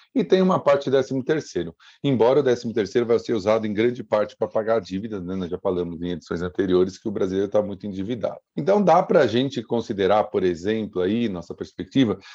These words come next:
de um crescimento de dois por cento em relação ao mesmo trimestre do ano anterior,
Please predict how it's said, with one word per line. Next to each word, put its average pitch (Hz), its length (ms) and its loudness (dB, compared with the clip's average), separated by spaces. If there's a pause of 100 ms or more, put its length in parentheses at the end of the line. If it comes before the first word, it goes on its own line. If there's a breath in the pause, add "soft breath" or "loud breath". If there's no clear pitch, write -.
(300 loud breath)
de 131 120 2
um 160 80 2
crescimento 139 600 4
de 127 120 2
dois 139 340 4
por 135 160 -2
cento 147 200 0
em - 20 0
relação 135 300 2
ao 131 40 0
mesmo 131 240 -2
trimestre 117 460 -2
do 117 80 2
ano 117 100 0
anterior, 113 500 0